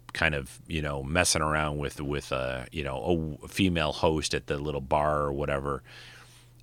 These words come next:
and, and a guest would step in to stop him, something like that.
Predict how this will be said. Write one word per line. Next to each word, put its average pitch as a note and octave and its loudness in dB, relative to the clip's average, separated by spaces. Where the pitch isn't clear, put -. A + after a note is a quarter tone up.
and, G2+ 6
and G2+ 8
a F#2 6
guest A2 10
would E2+ 2
step - 6
in E2 4
to D2 -2
stop F2 6
him, A#1 -6
something F2+ 6
like D2+ 0
that. C2+ 2